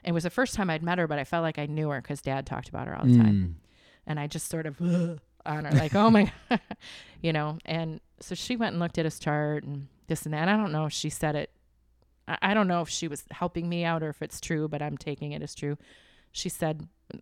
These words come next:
Speaker 1: that the amount of medicine he was taking had nothing to do with why,
Speaker 2: Oh, she's not gonna
Speaker 1: why
Speaker 2: lie
Speaker 1: it
Speaker 2: to you.
Speaker 1: happened when
Speaker 2: She
Speaker 1: it
Speaker 2: wouldn't
Speaker 1: happened.
Speaker 2: lie to you. She
Speaker 1: But I
Speaker 2: wouldn't.
Speaker 1: was just really thankful for that.
Speaker 2: Yeah.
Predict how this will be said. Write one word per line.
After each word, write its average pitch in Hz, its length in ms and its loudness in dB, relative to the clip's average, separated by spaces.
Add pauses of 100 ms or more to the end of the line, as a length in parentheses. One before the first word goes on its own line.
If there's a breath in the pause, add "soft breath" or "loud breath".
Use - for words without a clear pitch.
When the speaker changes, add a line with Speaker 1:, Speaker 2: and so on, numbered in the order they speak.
Speaker 1:
that 156 240 2
the 165 120 2
amount 151 240 2
of 143 40 -2
medicine 139 360 -2
he 139 100 -4
was 135 140 -8
taking - 260 -6
had 139 220 -6
nothing 135 260 -6
to 156 100 -6
do 143 200 0
with 135 180 -8
why, 143 120 -4
Speaker 2:
Oh, 139 100 -4
she's 151 200 2
not 151 120 -4
gonna 123 100 -8
Speaker 1:
why 143 80 -2
Speaker 2:
lie 139 60 -4
Speaker 1:
it - 80 -10
Speaker 2:
to - 0 -
you. - 60 -10
Speaker 1:
happened 147 360 -6
when 147 120 -4
Speaker 2:
She 233 100 2
Speaker 1:
it 214 60 6
Speaker 2:
wouldn't 113 220 8
Speaker 1:
happened. 73 180 -2
Speaker 2:
lie - 20 -2
to - 80 -2
you. - 80 -2 (260)
She - 60 -12
Speaker 1:
But 190 100 4
I - 40 6
Speaker 2:
wouldn't. 196 80 6
Speaker 1:
was 196 80 0
just 214 140 -4
really 160 180 2
thankful 131 300 -8
for - 140 -10
that. 135 200 -6
Speaker 2:
Yeah. 98 340 4